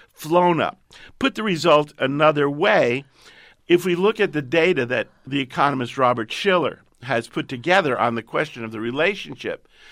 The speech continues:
between prices and profits, what he shows is that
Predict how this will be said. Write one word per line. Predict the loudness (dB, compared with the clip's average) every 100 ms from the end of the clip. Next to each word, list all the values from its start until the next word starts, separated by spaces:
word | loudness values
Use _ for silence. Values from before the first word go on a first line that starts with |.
| -20 -8
between | -8 -6 -4 -2 -2 -6 -14 _ -8
prices | 2 4 4 0 -8 -12 -16 -8 -2
and | -2 -4
profits, | -4 2 2 0 -8 -14 -20 _ -20 -20 -4
what | -2 0
he | -4 -4
shows | -2 -2 -4 -8
is | -6 -6 -2
that | -2 -2 -4